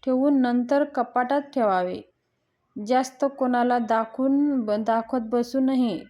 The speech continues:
त्याचं प्रदर्शन करू नये. आपली पहिली पगार झाल्यावर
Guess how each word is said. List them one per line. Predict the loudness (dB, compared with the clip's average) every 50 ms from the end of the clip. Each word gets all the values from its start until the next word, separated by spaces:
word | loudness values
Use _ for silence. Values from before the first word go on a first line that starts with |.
| _ _
त्याचं | -8 -6 -6 -6
प्रदर्शन | -6 -4 -4 -4 -2 -2 -4 -6 -4 -4 -4 -4 -4
करू | -4 -4 -4 -4 -4
नये. | -4 -4 -6 -6 -6 -8 -10 -10 -14 _ _ _ _ _ _ _ _ _ _ _ _ _ _ _ _ _ _ _ _ -20 -20 _ _ _ _ _ _ _
आपली | -6 -6 -4 0 0 0
पहिली | 0 2 2 2 2 4 4 4 2 2
पगार | 0 0 -2 0 0 0 0 0 0
झाल्यावर | 0 -2 0 0 0 2 2 2 2 2 2 0